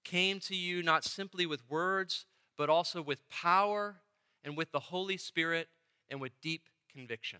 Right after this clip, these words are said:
Now, do you think the Apostle Paul just rolled up into that Greco-Roman pagan city of Thessalonica and he, uh,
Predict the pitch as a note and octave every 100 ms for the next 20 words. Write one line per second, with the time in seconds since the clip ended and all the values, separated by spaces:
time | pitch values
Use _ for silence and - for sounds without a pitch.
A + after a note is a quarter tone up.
0 | F#2+ _ _ _ _ _ _ _ _ _
1 | _ _ _ _ _ - E3 G3 A#3 A3
2 | G#3 - F#3+ - F3 - F3+ F3+ D#3 D3
3 | C3+ D3+ F3+ F#3 F3 F3 E3 E3+ E3 D#3+
4 | D#3 D#3 _ _ _ - E3 F#3 E3 D#3
5 | E3+ E3 D3 D#3 E3 D#3+ D3+ - D#3 D3+
6 | C#3+ - D3+ - D3 C3+ C3 C3+ D3 C#3
7 | C#3+ _ _ _ _ _ _ _ _ _
8 | D#3 D3+ D3 C#3 C3 - _ _ _ _
9 | F#3+ E3+ E3+ D#3 C#3+ _ _ _ _ -
10 | C3+ B2+ A#2